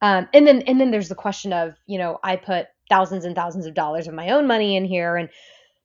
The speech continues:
so what I ended up doing, Justin, was I actually had an Excel spreadsheet,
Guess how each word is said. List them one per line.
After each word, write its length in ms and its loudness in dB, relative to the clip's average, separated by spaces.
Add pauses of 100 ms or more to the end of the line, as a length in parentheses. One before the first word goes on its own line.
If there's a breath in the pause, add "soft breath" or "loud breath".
(200)
so 180 2
what 160 4
I 140 4
ended 180 0
up 280 -4
doing, 540 -6 (760)
Justin, 320 -4
was 160 -2 (120)
I 100 2
actually 480 -4
had 220 -2
an 120 -10
Excel 420 -2
spreadsheet, 640 -10